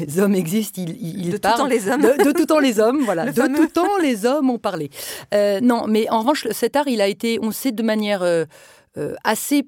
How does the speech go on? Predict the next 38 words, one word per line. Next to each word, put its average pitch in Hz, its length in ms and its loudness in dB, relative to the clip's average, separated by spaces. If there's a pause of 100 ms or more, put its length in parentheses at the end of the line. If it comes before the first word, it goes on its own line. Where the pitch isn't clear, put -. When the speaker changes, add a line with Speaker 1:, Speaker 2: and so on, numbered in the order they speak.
Speaker 1:
on 202 120 -4
a 190 60 0
une 190 120 0
bonne 294 180 4
idée 262 220 2
de 220 100 0
la, 175 300 0
de 175 80 -6
la 170 120 -2
période 226 280 0
à 202 40 0
laquelle 233 260 -2
il 196 100 -2
a 170 40 2
été 170 240 -4
codifié. 202 600 -6 (440)
Euh, 160 800 -6
ça 196 180 -4
s'est 214 160 -4
passé 262 560 0
au 196 100 -2
cinquième 233 380 -2
siècle 220 240 -2
avant 185 140 0
Jésus-Christ, 175 360 -6
donc 185 160 -6
effectivement, 165 640 -6
en, 160 340 -10
dans 175 180 -8
l'Antiquité, 170 560 -6
c'est - 140 -14
le 143 60 -14
siècle, 160 500 -6 (380)
le 156 120 -6
siècle 165 380 -4
d'or 175 300 0
à 147 120 -2
Athène, 202 460 0